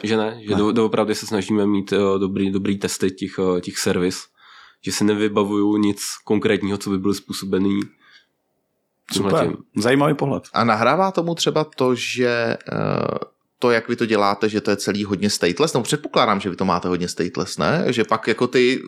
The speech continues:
Speaker 3: servisy už, už je mi jedno,
Speaker 1: Hmm.
Speaker 3: kde jsou, je mi jedno, jestli jsou v jednom
Speaker 1: Mhm.
Speaker 3: prostředí, protože asi to, co je důležitý, jsou ty data, které jsou teda někde persistovaný, nebo
Speaker 1: Přesně tak.
Speaker 3: máte
Speaker 1: Mhm.
Speaker 3: to takhle postavený, jo?
Speaker 1: Jo, je to určitě takhle, no. Že ty servisy jako takový, ty jsou stateless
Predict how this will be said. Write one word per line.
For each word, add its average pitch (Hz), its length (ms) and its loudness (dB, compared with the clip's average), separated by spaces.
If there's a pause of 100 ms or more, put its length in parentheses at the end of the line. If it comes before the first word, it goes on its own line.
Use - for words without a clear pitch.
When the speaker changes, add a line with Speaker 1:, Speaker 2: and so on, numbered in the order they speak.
(340)
Speaker 3:
servisy 139 580 2
už, 135 340 -4
už - 220 -6
je 135 60 4
mi 135 120 2
jedno, 127 220 2
Speaker 1:
Hmm. 143 100 4
Speaker 3:
kde 135 100 2
jsou, 143 320 2
je 127 100 4
mi 123 100 2
jedno, 123 220 2
jestli 123 200 -2
jsou 131 160 0
v 123 40 4
jednom 127 160 0
Speaker 1:
Mhm. 151 100 2
Speaker 3:
prostředí, 127 300 2
protože 120 160 2
asi - 260 0
to, 127 100 -6
co 135 160 -2
je 131 40 2
důležitý, 120 480 -2
jsou 107 160 -2
ty 117 120 0
data, 110 200 0
které 113 200 -6
jsou 110 140 -4
teda 110 200 -2 (280)
někde 113 180 2
persistovaný, 110 680 0
nebo 123 200 2
Speaker 1:
Přesně 117 220 -2
tak. 104 180 0 (520)
Speaker 3:
máte 131 280 2
Speaker 1:
Mhm. 175 80 2
Speaker 3:
to 156 80 4
takhle 117 200 2
postavený, 90 420 -2
jo? - 100 -8
Speaker 1:
Jo, 156 140 4
je 156 80 4
to 151 100 2
určitě 135 260 -2
takhle, 107 240 2
no. 85 220 -2
Že 104 160 0
ty 107 540 2 (480)
servisy 127 380 0
jako 120 160 0
takový, 113 380 -2
ty 110 100 0
jsou 92 580 2 (320)
stateless 113 540 -2